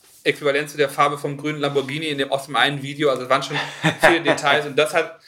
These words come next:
Speaker 1: das hat mich komplett abgeholt. Das war so mein Ding letztes Jahr, das, das, diese E P.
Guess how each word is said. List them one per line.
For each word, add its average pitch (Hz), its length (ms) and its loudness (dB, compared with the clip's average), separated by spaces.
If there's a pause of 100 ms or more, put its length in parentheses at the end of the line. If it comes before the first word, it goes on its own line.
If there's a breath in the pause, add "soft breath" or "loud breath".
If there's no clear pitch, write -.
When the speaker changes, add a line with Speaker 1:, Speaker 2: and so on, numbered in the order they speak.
(280 soft breath)
Speaker 1:
das 170 180 4
hat 160 160 2
mich 156 140 -10
komplett 151 400 0
abgeholt. 147 520 -2
Das 143 140 -4
war 139 100 4
so 135 80 -8
mein 135 600 2
Ding 139 280 -2
letztes 123 360 0
Jahr, 113 140 2
das, - 240 -10
das, 120 280 -4
diese 120 200 -10
E 113 80 -8
P. 110 280 -10